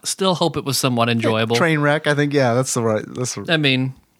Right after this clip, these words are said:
Speaker 1: so, I mean, what happens? We're not gonna miss a show, so
Speaker 2: Six in one hand, half a dozen in the other.
Speaker 1: So we gave you an okay one. <laughs> So
Speaker 2: Yeah, you're welcome.
Speaker 1: there you go. Thanks for listening, everybody. Find the show on iTunes,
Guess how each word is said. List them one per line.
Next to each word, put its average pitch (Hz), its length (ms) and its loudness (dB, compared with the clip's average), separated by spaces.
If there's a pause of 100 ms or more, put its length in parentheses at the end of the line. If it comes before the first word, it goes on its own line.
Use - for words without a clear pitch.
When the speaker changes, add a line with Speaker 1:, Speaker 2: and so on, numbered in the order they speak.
(300)
Speaker 1:
so, 185 220 0
I - 20 2
mean, 147 220 2
what 180 100 2
happens? 160 360 0
We're 147 100 0
not 160 120 2
gonna 165 120 0
miss 143 240 0
a 135 40 -4
show, 135 500 0
so 120 420 0
Speaker 2:
Six 156 240 0
in 147 80 2
one 135 140 2
hand, 127 200 0
half 123 140 0
a 117 40 -6
dozen 113 280 0
in 113 60 -4
the 107 60 -4
other. 110 240 -6
Speaker 1:
So 139 120 -4
we 135 100 0
gave 139 260 0
you 143 160 2
an 143 240 -4
okay 165 320 0
one. 113 320 0
<laughs> - 220 -20
So - 160 -2
Speaker 2:
Yeah, 139 300 0 (100)
you're 165 180 0
welcome. 131 280 2
Speaker 1:
there 156 80 0
you 156 60 -2
go. 147 300 0 (1500)
Thanks 151 220 0
for 165 60 2
listening, 139 200 0
everybody. 120 360 0
Find 127 160 0
the 127 60 0
show 135 180 2
on 123 120 0
iTunes, 151 580 -2